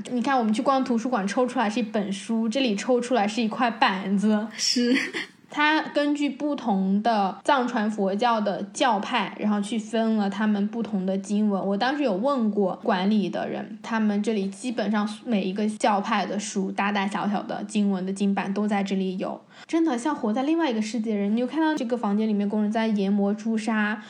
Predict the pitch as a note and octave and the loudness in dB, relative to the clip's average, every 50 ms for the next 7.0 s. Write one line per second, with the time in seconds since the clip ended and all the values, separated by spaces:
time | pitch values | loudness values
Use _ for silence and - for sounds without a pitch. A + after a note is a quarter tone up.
0 | - - - G#3+ G#3 A3 A#3+ C4+ B3 A3 B3 A3+ G#3+ G#3 A#3 A#3 A3+ G#3+ G#3+ G#3+ | -16 -6 -2 2 2 4 4 2 2 2 2 2 2 2 2 2 2 0 2 2
1 | B3 A#3+ A#3 A3+ G3 G3 G#3 A3 A#3 A3 A3 B3 B3+ B3 A#3+ A#3+ G3+ G3+ G3+ G3 | 2 2 2 0 0 0 0 0 0 -2 -2 -2 -2 -2 -2 -2 -2 -2 -2 -2
2 | - C4 C4 A#3+ A#3 A3+ G#3+ G#3 G3+ G#3 B3 D4 C4+ A#3 A3+ A3+ A#3+ A#3+ B3 C#4+ | 0 0 2 2 4 4 4 4 2 2 2 2 2 2 4 4 4 4 4 4
3 | B3 A3 A3 A3 A3 A3+ A3 A#3 A3+ A3+ G#3+ - D4 C4+ C4 B3+ A3+ G#3 G3+ G3 | 2 2 2 2 2 2 2 2 2 0 2 2 2 4 4 2 0 0 0 0
4 | A#3+ G#3+ G3+ G3+ G3 - - - G#3+ G3 - - - - - - - - D#4+ D4+ | 0 2 2 2 0 -2 -2 0 0 0 -2 -4 -10 -18 -20 -20 -4 0 0 2
5 | D#4 D#4 D#4 D4 B3+ C4+ C4 B3 A#3 - - - D#4 D#4 D4 C#4+ C#4 C#4+ C#4+ C#4+ | 2 2 2 0 2 0 0 0 0 -2 -2 0 0 2 2 2 2 0 0 2
6 | D4 D4+ D#4+ C#4+ A3+ G3+ G3 G3 - - _ _ _ _ _ _ _ - - E4+ | 2 4 4 4 2 2 0 -4 -8 -14 _ _ _ _ _ _ _ -2 0 0